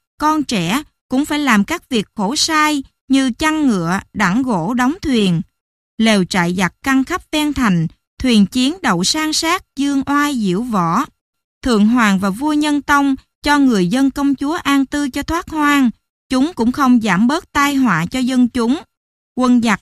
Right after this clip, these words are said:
dục thuyền đuổi quân ta đến Đại Hoàng, Trần Bình Trọng một mình cản giặc, bị bắt. Chúng đem tước vương Dụ Hàng,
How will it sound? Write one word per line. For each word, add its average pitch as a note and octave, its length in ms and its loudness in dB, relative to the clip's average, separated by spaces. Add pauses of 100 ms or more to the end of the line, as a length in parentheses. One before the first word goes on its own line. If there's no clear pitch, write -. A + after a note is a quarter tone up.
dục - 240 -4
thuyền A3 340 0
đuổi G3 180 -2
quân D#4 240 -4
ta D4 240 0
đến D#4 240 -2
Đại F#3+ 220 2
Hoàng, G3+ 440 2 (400)
Trần G#3+ 220 2
Bình G3+ 200 2
Trọng F#3 280 2
một G#3 140 2
mình G#3 240 4
cản G3 320 0
giặc, B3+ 200 0 (180)
bị F#3 240 0
bắt. D4 240 0 (380)
Chúng C4 200 -2
đem B3 200 2
tước E4+ 260 -8
vương B3+ 280 0
Dụ F#3 180 0
Hàng, G3+ 420 0